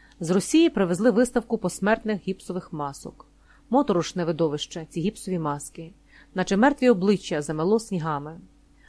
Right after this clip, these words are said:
Але сталінські вуса проступають і крізь сніги. Саддам Хусейн чомусь дуже схожий на Сталіна. Колись Ірано-Іракську війну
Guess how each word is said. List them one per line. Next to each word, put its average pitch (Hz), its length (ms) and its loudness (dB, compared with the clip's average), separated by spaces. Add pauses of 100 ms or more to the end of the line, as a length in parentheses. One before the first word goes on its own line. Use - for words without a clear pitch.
(120)
Але 202 160 4
сталінські 302 560 2
вуса 185 520 0
проступають 233 600 2
і 196 60 -6
крізь 196 320 -6
сніги. 151 400 -6 (460)
Саддам 277 380 0
Хусейн 294 600 -2
чомусь 202 320 0
дуже 277 180 -2
схожий 226 360 0
на 214 100 -2
Сталіна. 151 580 -8 (480)
Колись 311 460 4 (440)
Ірано-Іракську 247 800 4
війну 233 320 0